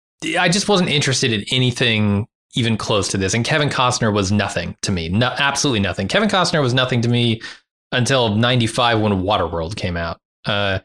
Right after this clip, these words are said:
that's my Kevin Costner. I don't give a shit about Bodyguard. I don't give a shit about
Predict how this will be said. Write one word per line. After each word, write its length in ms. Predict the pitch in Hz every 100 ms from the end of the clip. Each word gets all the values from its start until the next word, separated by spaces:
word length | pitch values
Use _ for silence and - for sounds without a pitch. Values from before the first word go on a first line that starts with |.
| _ _ _
that's 320 | 110 151 180 180
my 160 | 151
Kevin 300 | 131 131 107
Costner. 420 | 95 98 - 87
I 140 | 92 139
don't 160 | 160
give 140 | 147 143
a 20 |
shit 200 | 135 151
about 260 | 131 127 -
Bodyguard. 460 | 123 123 120 120
I 40 | 113
don't 180 | 120 123
give 140 | 139
a 60 | 131
shit 180 | 139
about 420 | 123 117 117 113